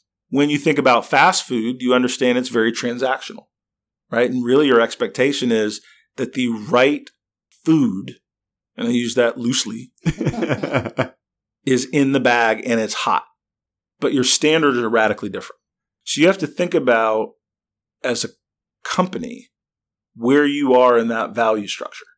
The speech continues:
Speaker 1: And most of the time, unless you're super at funding, most people don't have enough money to play at the high end initially.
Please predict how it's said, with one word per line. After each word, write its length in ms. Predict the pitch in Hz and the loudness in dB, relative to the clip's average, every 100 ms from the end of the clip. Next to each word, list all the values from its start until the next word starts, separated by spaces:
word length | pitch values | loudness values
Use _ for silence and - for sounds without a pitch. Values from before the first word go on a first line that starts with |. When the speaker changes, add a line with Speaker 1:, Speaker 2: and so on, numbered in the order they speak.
| _ _ _ _ - | _ _ _ _ -4
Speaker 1:
And 200 | 117 117 | 0 0
most 420 | 117 127 165 170 | 2 4 4 2
of 60 | 151 | -4
the 80 | 143 | -4
time, 680 | - 151 135 107 104 107 - _ _ _ _ _ _ _ _ _ _ _ _ _ _ | 0 2 2 0 -2 -6 -10 _ _ _ _ _ _ _ _ _ _ _ _ _ _
unless 540 | 131 123 120 139 131 143 | -2 0 2 2 2 -2
you're 140 | 131 | 0
super 960 | 127 - - 170 170 170 143 139 127 _ _ _ - | 0 0 0 0 -2 2 4 4 0 _ _ _ -8
at 200 | 123 - - | -8 -8 0
funding, 520 | 156 156 113 - - - _ _ _ | 2 2 -2 -6 -12 -20 _ _ _
most 240 | 131 127 147 | 0 0 0
people 340 | 139 123 104 | -2 -2 -2
don't 340 | 117 131 147 | 2 2 2
have 220 | 135 143 131 | -2 -2 2
enough 320 | 127 117 - | 2 0 0
money 320 | 120 123 110 | 0 2 0
to 80 | 107 | -4
play 300 | - 123 117 | -8 0 0
at 100 | 107 | 0
the 80 | 107 | -4
high 320 | - 120 110 | -4 -2 -2
end 320 | 113 107 101 | -2 -4 -4
initially. 420 | 98 107 - - | -10 -12 -14 -18